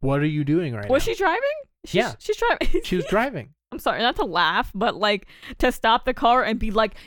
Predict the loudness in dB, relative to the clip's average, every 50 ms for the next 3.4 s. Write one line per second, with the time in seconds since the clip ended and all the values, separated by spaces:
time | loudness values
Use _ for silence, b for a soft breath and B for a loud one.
0 | B B 6 6 6 6 4 2 2 2 0 -4 -4 -2 _ 4 4 4 4 0
1 | -8 _ _ _ _ -2 0 2 2 2 2 0 -2 0 -2 -2 -2 -2 -2 -4
2 | -6 -6 -6 -8 -10 -12 -18 _ _ _ _ _ _ _ _ _ _ _ -2 -2
3 | 0 2 2 2 2 4 4